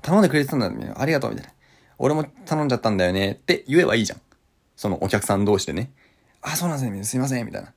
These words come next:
言ったらいいのに、なんで、その、俺が悪者扱いされるのか、みたいな。しかもその言い方もさ、なんか、「別に俺悪いことしなくね？」、みたいな。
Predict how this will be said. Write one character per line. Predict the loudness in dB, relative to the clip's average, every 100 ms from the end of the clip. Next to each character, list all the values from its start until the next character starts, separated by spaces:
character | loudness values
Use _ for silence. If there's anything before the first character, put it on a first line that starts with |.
| _ -6
言 | -2
っ |
た | 0
ら | 2
い | 2
い |
の | 0
に、 | -4 -8 _ _
な | -2
ん | 2
で、 | 0 -2 _ _ _ _ _ _ -8
そ | -4
の、 | -4 -4
俺 | -2 2 0 -2 -4
が | 0 2
悪 | 2 2
者 | 0 -2
扱 | -4 -4 -4
い | -6 -12 _ -10
さ | -6
れ | -4
る | -6
の |
か、 | -8
み | -16
た | -18
い |
な。 | _ -12
し | -2
か | 0
も |
そ | 2
の | 0
言 | 0
い | 2
方 | 2 0
も |
さ、 | -2 -4 -8 -20 -20 _ _ _ _ _ _ _
な | -4
ん | -4
か、 | -6 -10 _ -20 -20 -8
「別 | -4 -2
に |
俺 | 0 0 -2 -2
悪 | 0
い |
こ | 0
と |
し | 2
な | 2
く | 2
ね？」、 | 2
み |
た | 6
い |
な。 | 6